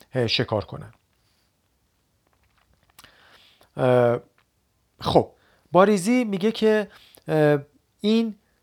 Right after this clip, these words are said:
اه، تفاوت‌های انسان‌ها و مثلاً شامپانزه ها تنها به درجه نیست، یک تفاوت کیفی رو،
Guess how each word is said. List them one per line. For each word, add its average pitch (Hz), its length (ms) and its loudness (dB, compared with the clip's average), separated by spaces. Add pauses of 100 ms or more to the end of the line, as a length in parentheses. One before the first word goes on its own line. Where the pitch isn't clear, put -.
(140)
اه، 143 300 2
تفاوت‌های 151 920 2
انسان‌ها 127 640 -2 (340)
و 131 360 4
مثلاً 139 420 0
شامپانزه 131 520 -2
ها 180 100 -2
تنها 160 400 -4
به 156 160 -2
درجه 123 520 2
نیست، 110 440 -8 (320)
یک 233 260 -2
تفاوت 139 840 0 (360)
کیفی 147 420 0
رو، 104 280 0